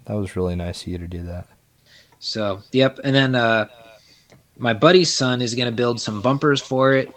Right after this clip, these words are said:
Speaker 2: and then, uh, yeah, we'll be, uh, ready to go. So
Speaker 1: Nice.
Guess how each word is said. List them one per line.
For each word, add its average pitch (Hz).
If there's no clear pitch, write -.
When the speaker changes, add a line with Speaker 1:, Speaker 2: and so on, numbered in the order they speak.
Speaker 2:
and 117
then, 117
uh, 110
yeah, 175
we'll 117
be, 117
uh, 117
ready 120
to 110
go. 131
So 107
Speaker 1:
Nice. 80